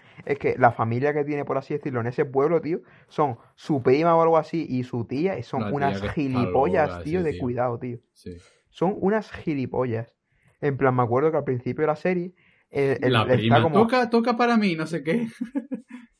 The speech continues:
Speaker 1: Sí, sí, está como en el, en el, se despiertan temprano, ¿no? Baja el tío y la prima en plan, "Oye, tú tocabas el piano, ¿no? Toca un poquito". Y dice, "Venga, vale, pero porque me lo dices tú". Y dice, "Sí, sí, yo tomo la responsabilidad".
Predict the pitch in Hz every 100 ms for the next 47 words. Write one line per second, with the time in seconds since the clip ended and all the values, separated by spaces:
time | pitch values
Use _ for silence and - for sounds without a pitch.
0 | _ - 160 151 165 143 170 170 143 131
1 | 131 123 123 131 123 117 113 113 110 113
2 | 127 113 113 127 147 151 165 196 220 208
3 | 220 - - - - 117 127 165 156 160
4 | 220 254 _ - - 156 147 151 147 147
5 | 135 226 180 190 240 247 247 208 254 220
6 | 233 220 220 247 254 262 226 165 151 127
7 | 127 156 139 165 131 123 120 117 113 117
8 | 120 117 139 170 175 147 117 185 185 226
9 | 190 202 220 208 208 202 208 208 202 190
10 | 120